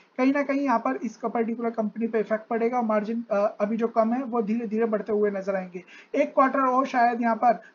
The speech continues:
थोड़ा सा effect रह सकता है, एक आध quarter, but उसके बाद चीजें दोबारा भागती हुई नजर आएंगी। मल्टीबैगर share है, भूल मत जाना, यही share आपको करोड़पति बनाते के दिखाएगा और आप पिछले टाइम में जब Motherson में था तब भी बना के दिखाया है। Net profit देखिए चार सौ ग्यारह करोड़ रुपए का है।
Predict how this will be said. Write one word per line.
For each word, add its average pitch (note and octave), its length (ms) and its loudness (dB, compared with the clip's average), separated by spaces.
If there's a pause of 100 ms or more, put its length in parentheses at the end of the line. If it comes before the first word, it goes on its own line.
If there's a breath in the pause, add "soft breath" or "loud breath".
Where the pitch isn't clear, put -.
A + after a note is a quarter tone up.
(140)
थोड़ा C4 160 2
सा B3+ 120 -2
effect A#3+ 340 -6
रह A3 160 2
सकता A#3+ 300 -6
है, A#3+ 60 -4
एक A#3 100 -4
आध A3 100 0
quarter, A3+ 320 0
but A3+ 160 -2
उसके G#3+ 220 -8
बाद G#3+ 140 2
चीजें G#3+ 320 -6
दोबारा G#3 260 2
भागती G3 280 -4
हुई G#3+ 100 -2
नजर G#3+ 240 0
आएंगी। A3+ 280 -2 (340 loud breath)
मल्टीबैगर C4 560 2
share B3+ 280 -4
है, C4+ 120 -2
भूल A3+ 400 -4
मत B3+ 120 0
जाना, A#3 300 0
यही A#3 300 -2
share A#3 400 2 (300 loud breath)
आपको A3 300 2
करोड़पति A#3 500 2
बनाते A3 420 -2
के A#3 220 -6
दिखाएगा G#3+ 440 -2
और B3+ 240 -2
आप G3+ 260 0
पिछले A#3 360 0
टाइम A3+ 520 0
में A3+ 100 0
जब A3+ 120 0
Motherson A3 380 -2
में A3+ 160 -2
था A#3+ 120 -4
तब A#3 140 -4
भी G#3 120 -4
बना G3+ 220 -4
के G3+ 140 -8
दिखाया F#3 320 -4
है। D#3+ 80 -2 (400 soft breath)
Net A#3 180 4
profit A#3+ 280 2
देखिए A#3 260 -2
चार A3 180 0
सौ A3 120 -6
ग्यारह G#3 240 0
करोड़ A3+ 320 0
रुपए A3+ 220 -4
का A#3 100 0
है। B3 80 2